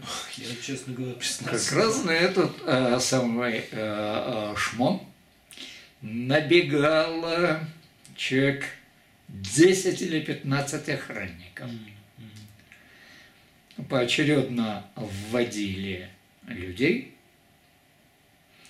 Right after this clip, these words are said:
Speaker 2: и все эти пятнадцать охранников, а, м, кружились вокруг этого несчастного одного зэка.
Speaker 1: Мгм.
Speaker 2: А, ну, о,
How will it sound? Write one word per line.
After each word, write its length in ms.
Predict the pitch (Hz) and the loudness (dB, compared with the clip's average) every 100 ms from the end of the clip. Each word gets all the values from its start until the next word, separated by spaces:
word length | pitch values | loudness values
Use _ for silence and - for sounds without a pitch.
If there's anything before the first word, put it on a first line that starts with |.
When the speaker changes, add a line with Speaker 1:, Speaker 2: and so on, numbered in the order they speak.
| - - - | -20 -20 -2
Speaker 2:
и 280 | 196 233 247 | 4 6 6
все 460 | - - 202 202 202 | 2 2 6 6 6
эти 480 | - 175 190 185 196 | 6 6 6 6 2
пятнадцать 840 | - 180 208 175 170 - 196 - | 2 0 0 0 0 2 0 2
охранников, 1080 | 180 - 160 156 165 175 165 170 202 185 - - - - - _ - | 2 2 2 2 2 2 0 4 2 2 -2 -12 -16 -18 -20 _ -4
а, 920 | 135 127 123 127 127 127 123 120 120 | 2 4 4 4 4 2 2 2 -2
м, 1120 | - - - - 65 60 64 64 64 - 131 123 | -6 -12 -18 -12 -12 -10 -10 -8 -8 -8 -10 -4
кружились 760 | - 160 165 151 156 131 131 - | 2 4 6 6 8 6 4 4
вокруг 400 | 120 120 127 120 | 0 0 -2 0
этого 220 | 120 123 | -2 -2
несчастного 840 | 120 127 - 123 - - 117 113 110 | -2 -2 -2 -2 -4 -4 -4 -2 -4
одного 360 | 113 117 104 | -2 -4 -4
зэка. 420 | 92 95 - 131 - _ | -6 -6 -6 -10 -10 _
Speaker 1:
Мгм. 280 | 127 113 113 - - - - - - _ - | -18 -16 -18 -18 -14 -12 -14 -20 -20 _ -6
Speaker 2:
А, 600 | 135 131 123 123 120 - - - - _ _ | 2 4 4 4 2 -2 -10 -20 -20 _ _
ну, 380 | - 220 214 - - | -6 0 2 0 -4
о, 1160 | 165 151 151 147 156 147 - - - - - | 0 2 2 2 0 0 -2 -4 -8 -10 -12